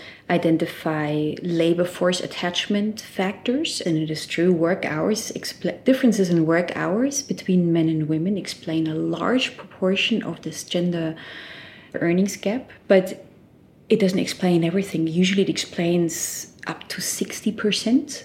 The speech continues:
of the differences. So we try to dig a little bit deeper,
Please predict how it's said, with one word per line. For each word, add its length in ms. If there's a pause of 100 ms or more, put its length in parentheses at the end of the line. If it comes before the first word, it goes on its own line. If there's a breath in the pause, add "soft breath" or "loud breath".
(140)
of 100
the 80
differences. 800 (300)
So 160
we 100
try 240
to 120
dig 260
a 60
little 320
bit 260
deeper, 420